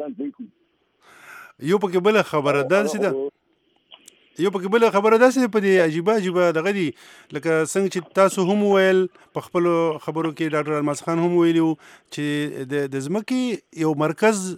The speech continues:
Speaker 2: نه، نشته، نه دی معلوم، خو چې چېرته ته یو نقطه کې ده، هلته نه مرکز شروع شو. نو
Speaker 1: هغه یې شروع شو.
Speaker 2: او دوی وایي چې د، م-، م-، مکه چې ده، په خصوصي توګه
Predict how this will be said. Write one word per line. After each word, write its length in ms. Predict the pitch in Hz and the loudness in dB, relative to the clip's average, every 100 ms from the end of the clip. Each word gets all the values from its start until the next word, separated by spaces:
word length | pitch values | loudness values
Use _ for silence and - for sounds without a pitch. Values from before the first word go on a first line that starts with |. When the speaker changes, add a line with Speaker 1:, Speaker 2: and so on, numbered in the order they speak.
| - | -4
Speaker 2:
نه، 420 | 175 254 294 202 208 | 2 4 6 4 4
نشته، 420 | 302 - 180 160 | 4 4 2 4
نه 20 | 240 | 4
دی 120 | 190 151 | 4 2
معلوم، 220 | 143 135 131 | 0 -2 -6
خو 80 | |
چې 120 | 151 165 | -10 0
چېرته 220 | 233 220 208 - | 2 2 0 0
ته 880 | 226 226 165 - 151 147 143 - - - _ 160 | 2 2 -2 -16 -20 -20 -10 -6 -6 -8 _ 2
یو 160 | 165 180 | 4 6
نقطه 320 | 185 - 220 | 4 4 4
کې 160 | 294 277 | 4 4
ده، 60 | 180 196 | 6 6
هلته 200 | 185 147 | 6 2
نه 80 | 143 135 | 0 0
مرکز 280 | - 131 - | -2 -6 -4
شروع 260 | 123 127 117 | -4 -4 -6
شو. 80 | 104 85 - - - - - - - | -10 -14 -20 -20 -20 -20 -20 -16 -4
نو 180 | 160 180 185 - _ _ - | 4 6 6 2 _ _ -6
Speaker 1:
هغه 200 | 104 135 151 | -6 -6 -6
یې 220 | 143 143 | -6 -8
شروع 240 | - 165 | -8 -10
شو. 120 | - 127 _ - | -12 -16 _ 0
Speaker 2:
او 60 | 165 170 | 0 4
دوی 100 | 254 | 4
وایي 240 | 262 285 | 6 4
چې 180 | 254 226 233 220 175 | 4 2 0 0 4
د، 0 | 190 185 | 4 4
م-، 200 | 170 170 165 | 4 0 0
م-، 420 | 160 156 - 143 135 | -4 -6 -6 -4 -2
مکه 240 | 135 220 | -2 -4
چې 160 | 214 214 202 | -4 0 2
ده، 160 | 208 | 2
په 40 | 180 - | 0 -8
خصوصي 440 | 156 - 160 214 185 | -12 -8 -8 -8 -4
توګه 320 | 208 190 196 | -2 0 0